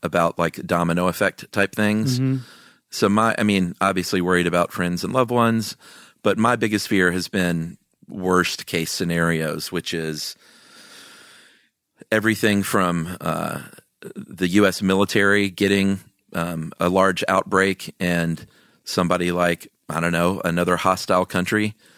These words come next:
Speaker 1: saying, "Now's a great chance."
Speaker 2: Oh, geez, Chuck, I hadn't even thought about that.
Speaker 1: Or, um, medical personnel or police forces, um,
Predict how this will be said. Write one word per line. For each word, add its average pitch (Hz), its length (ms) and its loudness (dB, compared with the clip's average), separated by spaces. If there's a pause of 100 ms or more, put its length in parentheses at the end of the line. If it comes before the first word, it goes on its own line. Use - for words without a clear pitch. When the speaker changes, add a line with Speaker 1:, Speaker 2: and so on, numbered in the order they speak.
(140)
Speaker 1:
saying, 90 380 0
"Now's 90 260 0
a 90 40 -4
great 95 260 0
chance." 104 520 -2 (120)
Speaker 2:
Oh, 147 120 4
geez, 143 440 0
Chuck, 127 300 0
I 143 60 2
hadn't 151 160 2
even 120 140 0
thought 147 200 2
about 120 200 -2
that. 147 320 0 (680)
Speaker 1:
Or, 139 460 6 (160)
um, 90 560 0 (160)
medical 107 480 2
personnel 107 800 2
or 82 120 0
police 90 400 -4
forces, 107 720 2 (640)
um, 80 720 -4